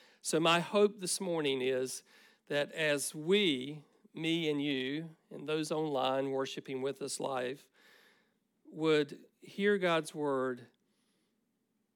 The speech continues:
and let it challenge us once again to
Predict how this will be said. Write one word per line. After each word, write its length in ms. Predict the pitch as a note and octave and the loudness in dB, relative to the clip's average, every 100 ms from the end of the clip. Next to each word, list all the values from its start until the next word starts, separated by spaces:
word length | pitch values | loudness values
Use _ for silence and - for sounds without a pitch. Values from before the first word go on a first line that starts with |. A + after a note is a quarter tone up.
| - | -16
and 160 | - C#3+ | -6 -2
let 200 | D3 C#3+ | 0 0
it 120 | C#3 | -2
challenge 640 | - - D#3 D#3 D#3 C#3+ - | -6 -4 -2 0 -2 -4 -4
us 300 | C#3 - - | -4 -6 -6
once 320 | C#3+ D3 - | -6 -4 -6
again 460 | C3 C3 A#2+ A2+ A#2 - _ _ _ _ _ _ _ _ _ | -6 -4 -4 -6 -12 -20 _ _ _ _ _ _ _ _ _
to 120 | - | -14